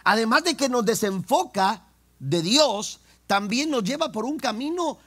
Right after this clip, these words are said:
de frustración. Te vas a frustrar, ¿eh? Te vas a frustrar. Hay una anécdota o un, o una, un, ah, una historia que quizás a lo mejor usted ha escuchado, de un padre y su hijo que caminaban junto a un burro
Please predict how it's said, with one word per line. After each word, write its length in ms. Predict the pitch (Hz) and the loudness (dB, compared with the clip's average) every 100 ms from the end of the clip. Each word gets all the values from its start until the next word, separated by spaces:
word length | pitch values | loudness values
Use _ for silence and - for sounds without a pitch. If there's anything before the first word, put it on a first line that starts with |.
| - | -2
de 160 | 202 | -2
frustración. 880 | 220 226 - 226 - 294 330 285 151 - _ _ _ _ | 0 -4 -4 -6 -4 -4 -2 -4 -6 -16 _ _ _ _
Te 100 | 240 | -4
vas 200 | 302 330 | -2 -2
a 80 | 311 | -4
frustrar, 720 | 226 240 - 269 294 302 233 - _ _ _ _ _ _ | -4 -6 -6 -6 -4 -4 -6 -12 _ _ _ _ _ _
¿eh? 180 | 113 123 - _ _ - | -14 -14 -16 _ _ -6
Te 100 | 262 | -2
vas 200 | 330 226 | -2 -2
a 60 | 208 | -4
frustrar. 580 | 226 - - 208 202 - - | -6 -6 -2 -2 -2 -6 -8
Hay 180 | 170 220 | -4 -2
una 140 | 240 208 | -2 -2
anécdota 680 | 220 220 196 - 180 185 | -2 -2 -4 -2 0 0
o 80 | 165 | 0
un, 220 | 160 175 175 | 0 -2 -2
o 80 | 160 | -4
una, 320 | 190 180 165 | -2 -4 -4
un, 280 | 156 175 175 | -6 -6 -4
ah, 280 | 143 135 127 117 - _ | -2 -2 -4 -8 -16 _
una 140 | 165 180 | -4 -4
historia 640 | - - 196 147 139 131 | -4 -4 -2 0 -2 -4
que 180 | - 123 | -6 -6
quizás 320 | 127 165 156 | -4 -4 -2
a 60 | 160 | -2
lo 100 | 139 | -2
mejor 220 | 139 160 | 0 -2
usted 180 | 139 170 | -2 -6
ha 40 | |
escuchado, 480 | - 175 285 180 - _ _ _ | -6 -2 -2 -2 -8 _ _ _
de 120 | 139 170 | -4 -4
un 140 | 202 | -2
padre 280 | 190 196 190 | -4 -4 -4
y 20 | |
su 180 | - 185 | -6 -6
hijo 280 | 247 185 143 | -4 -6 -8
que 100 | 127 | -8
caminaban 540 | 139 143 165 196 180 | -6 -4 -4 -6 -8
junto 280 | 160 151 151 | -6 -6 -6
a 20 | |
un 120 | 180 | -4
burro 320 | 226 190 127 | -2 -2 -4